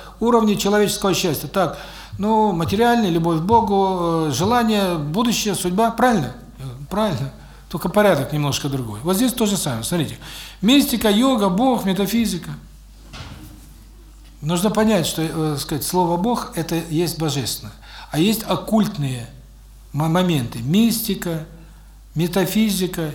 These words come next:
и прочее. Так вот, ч-, э, в чем отличие оккультизма от религии? Оккультизм,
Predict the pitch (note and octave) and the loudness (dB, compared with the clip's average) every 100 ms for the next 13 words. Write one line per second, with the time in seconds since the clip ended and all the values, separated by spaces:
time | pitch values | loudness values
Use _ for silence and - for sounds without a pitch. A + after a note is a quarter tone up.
0 | - E3 F3+ D3+ G#2+ A#2+ A2 - - - | -4 -2 0 0 0 -8 -10 -14 -18 -12
1 | - D#3 G#3 - - - G3+ F3+ E3 D3 | -6 -2 -2 -4 -12 -6 -2 0 0 -2
2 | - A3+ G#3 G3+ G3+ - E3+ - E3+ D3+ | 0 2 2 0 0 0 -2 0 -2 0
3 | C#3+ A2+ A2+ A2 - - - D3+ D#3 E3 | -2 -4 -8 -12 -18 -16 -6 -4 -2 0
4 | C#3+ G#2+ G#2 - - - - F#3 F3 A#3+ | -2 -4 -10 -14 -20 -20 -10 -8 -2 0
5 | - F3+ D3 A#2+ B2 | 0 0 -2 -2 -8